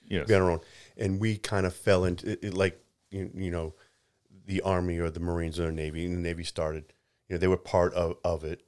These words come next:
Speaker 2: you know, and w-, we're part of those branches. Well, being Air Force came later, but we were part of those branches that,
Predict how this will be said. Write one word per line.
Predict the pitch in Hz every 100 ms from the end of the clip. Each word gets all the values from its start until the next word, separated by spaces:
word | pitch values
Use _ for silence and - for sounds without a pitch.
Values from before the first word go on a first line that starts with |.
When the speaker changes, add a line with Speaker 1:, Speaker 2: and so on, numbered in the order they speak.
| _ -
Speaker 2:
you | 87
know, | 82 80 _ _ -
and | 104 101
w-, | 107 101
we're | 104 104
part | 98 - 107
of | 92
those | 101 87
branches. | 101 98 104 - 80 90
Well, | 87 82 - 87
being | 92 82
Air | 82
Force | - 82 78 -
came | - 78
later, | 78 85 78 - _ _ _
but | 95
we | 98
were | 95
part | - 107 98
of |
those | 92 85
branches | 95 95 98 85 80
that, | 85 80